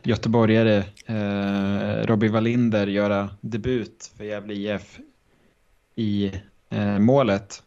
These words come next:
Eh, vi ställer upp med honom, eh, och sen samma innebacks-,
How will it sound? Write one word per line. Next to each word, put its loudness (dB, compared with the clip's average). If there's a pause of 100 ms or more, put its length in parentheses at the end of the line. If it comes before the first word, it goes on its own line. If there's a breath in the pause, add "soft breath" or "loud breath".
Eh, -4
vi -4
ställer 0
upp -2
med -2
honom, -2 (180)
eh, -2
och -4
sen 2
samma 0
innebacks-, -6